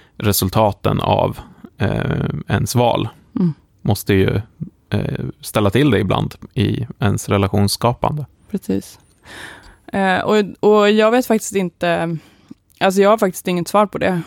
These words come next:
Speaker 2: Eh, jag har pratat, alltså personligen i min roll, så här, när jag jobbar för Attention och liksom har så här försökt driva opinion om så här relationer och A D H D och så här pratat om det i många tidningar, bland annat D N, så var det en så här ganska lång artikel.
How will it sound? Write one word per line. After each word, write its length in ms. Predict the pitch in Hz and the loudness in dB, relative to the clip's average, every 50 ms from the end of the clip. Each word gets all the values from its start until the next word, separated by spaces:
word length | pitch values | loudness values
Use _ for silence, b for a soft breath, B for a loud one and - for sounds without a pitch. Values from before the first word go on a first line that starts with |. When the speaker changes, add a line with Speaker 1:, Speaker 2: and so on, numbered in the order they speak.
| - - - | -10 -6 -2
Speaker 2:
Eh, 80 | - 185 | 0 2
jag 320 | 185 180 180 175 202 208 | 4 2 2 2 4 4
har 100 | 214 202 | 2 2
pratat, 680 | - - 185 175 180 - - 185 180 170 156 - - - - | 2 0 0 0 0 0 0 0 0 0 -2 -6 -10 -4 -2
alltså 180 | 170 160 170 | -2 -2 -2
personligen 840 | 170 - - - 214 208 208 190 175 156 160 160 156 156 156 - - - - 170 165 - | -4 -4 0 2 2 4 4 4 4 4 4 2 2 2 0 -2 -2 -2 -2 -2 -2 0
i 120 | - 170 | 0 2
min 240 | 170 175 175 175 160 | 4 6 4 4 4
roll, 280 | 156 147 147 147 147 | 4 2 2 2 0
så 120 | 147 - 165 | 0 0 0
här, 60 | 156 | 2
när 100 | 156 156 | 2 4
jag 40 | 156 151 | 2 2
jobbar 180 | 147 147 151 | 2 2 0
för 120 | - - - | 0 0 -2
Attention 640 | 160 - 202 196 185 180 170 - 190 180 175 175 | 0 2 2 2 4 2 2 2 2 2 2 2
och 120 | 160 147 151 | 2 0 0
liksom 240 | 143 - - 151 156 | -2 -2 -2 -2 0
har 260 | 151 151 143 135 165 | 2 0 0 0 -2
så 100 | - - | -4 -4
här 60 | 147 | -4
försökt 320 | 156 - 165 151 156 156 | -2 0 0 0 0 0
driva 240 | - 165 156 151 147 | 2 2 4 4 2
opinion 380 | 156 - - 165 165 170 160 165 B B B B B | 0 0 0 2 4 4 4 2 B B B B B
om 560 | B B B - 180 190 190 180 175 - - - - | B B B 0 2 4 4 4 4 2 -2 -6 -6
så 140 | 185 - - | -2 0 0
här 100 | 165 165 | 2 2
relationer 800 | 165 160 160 156 - - 170 165 160 160 160 160 156 156 160 - - _ | 2 2 2 0 2 2 4 4 6 4 4 4 2 2 0 -4 -4 _
och 320 | - 151 - _ - - - - B B B B | -4 -4 -4 _ -16 -20 -20 -20 B B B B
A 100 | B 180 | B 2
D 80 | 170 165 | 4 4
H 160 | 165 165 160 | 6 6 6
D 140 | 151 160 151 | 6 4 4
och 100 | 151 156 | 2 2
så 80 | - 165 | 2 0
här 60 | 160 | 2
pratat 300 | - 175 165 170 175 180 | 2 2 2 4 2 4
om 140 | 180 180 160 | 4 4 4
det 60 | 147 | 4
i 60 | 143 | 4
många 180 | 143 143 143 - | 2 2 0 0
tidningar, 400 | - 160 156 156 156 156 139 - | 2 2 4 4 4 4 2 0
bland 280 | - 165 160 156 156 | 0 0 2 2 4
annat 220 | 151 151 156 - - | 2 2 0 0 0
D 200 | 160 156 151 147 | -2 0 0 0
N, 240 | 147 156 190 196 196 - | 0 -2 -2 -4 -6 -10
så 160 | _ - - 165 | _ -10 -6 -2
var 140 | 156 156 | 0 2
det 60 | 151 147 | 2 0
en 60 | 151 | 0
så 80 | - | 0
här 220 | 151 147 151 - - - | -2 -2 -2 -4 -6 -6
ganska 220 | - 151 - - | -6 -6 -4 -2
lång 180 | 156 156 151 151 | -2 0 0 0
artikel. 460 | 151 - - - - - 151 147 170 | -2 -4 -8 -8 -4 -2 -2 -2 -2